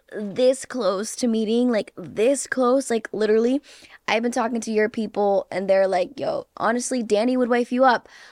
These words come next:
I'm sorry, I'm already wifed up, but, but,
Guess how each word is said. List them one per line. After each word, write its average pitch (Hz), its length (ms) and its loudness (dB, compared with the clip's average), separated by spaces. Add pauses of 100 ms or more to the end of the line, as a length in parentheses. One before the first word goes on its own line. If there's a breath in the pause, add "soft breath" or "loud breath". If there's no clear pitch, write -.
(140)
I'm 247 200 2
sorry, 233 440 4 (140)
I'm 233 240 2
already 226 340 2
wifed 202 300 2
up, 185 220 2 (180 soft breath)
but, 269 720 8 (420)
but, 269 420 4